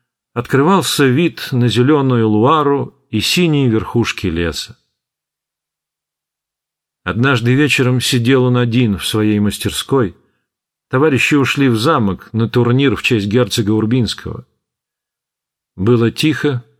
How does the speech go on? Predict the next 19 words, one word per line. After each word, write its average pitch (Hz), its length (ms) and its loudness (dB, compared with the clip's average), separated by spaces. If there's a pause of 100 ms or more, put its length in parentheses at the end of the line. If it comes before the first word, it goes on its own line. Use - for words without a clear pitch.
(760)
под 98 100 -6
окном 143 340 0
слышалось 127 480 -2
воркование 117 640 0
голубей, 107 680 -2 (560)
шелест 147 460 0
крыльев 156 680 0
да 127 280 -2
мерный 151 480 2
бой 131 300 2
часов 110 720 -2
на 90 100 -6
соседней 98 500 -2
башне. 90 480 -6 (1300)
Он 143 220 -2
читал 156 400 0
свою 143 300 2
любимую 139 560 0
книгу — 110 580 -2